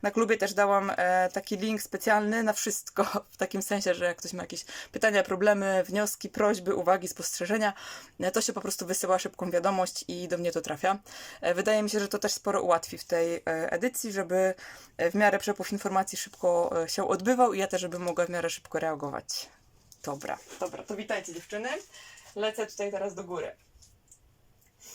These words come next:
Mam nadzieję, że jakoś zakręcę tym serduchem, żeby tutaj było serducha. I teraz Marta, e, Z myślnik A. Ja myślę, że jak ktoś ma dwuczłonowe nazwiska, to na pewno będzie wiedział, że to akurat o was chodzi. Także cześć Marta i fajnie, że zostajesz.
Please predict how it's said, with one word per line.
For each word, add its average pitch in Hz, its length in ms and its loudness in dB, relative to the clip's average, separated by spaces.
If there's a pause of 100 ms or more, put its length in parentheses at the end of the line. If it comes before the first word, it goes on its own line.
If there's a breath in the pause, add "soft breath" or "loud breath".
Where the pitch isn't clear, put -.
(640 loud breath)
Mam 190 220 -4
nadzieję, 190 340 -4
że 208 80 -6
jakoś 190 340 -2 (340 loud breath)
zakręcę 190 560 -4
tym 170 120 -10
serduchem, 165 500 -8
żeby 165 200 -10
tutaj 156 300 -10
było 160 260 -14 (480 loud breath)
serducha. - 520 -4
I 214 120 -2
teraz - 360 6
Marta, 220 600 6 (160)
e, 180 200 6
Z 202 320 4
myślnik 196 520 -2
A. 175 200 2 (360 loud breath)
Ja 196 80 4
myślę, 208 280 4
że 196 80 4
jak 208 100 6
ktoś 214 140 -6
ma 226 120 4
dwuczłonowe 202 540 2
nazwiska, 196 420 0
to 185 80 -4
na 185 120 2
pewno 170 260 0
będzie 151 200 -4
wiedział, 160 260 -6
że 160 80 -8
to - 160 -4
akurat 190 280 0
o 175 100 2
was 165 160 -6
chodzi. 240 300 0 (400 loud breath)
Także 190 260 0
cześć 185 200 2
Marta 185 360 2
i 202 100 -4
fajnie, 180 320 0
że 170 80 -8
zostajesz. 185 600 0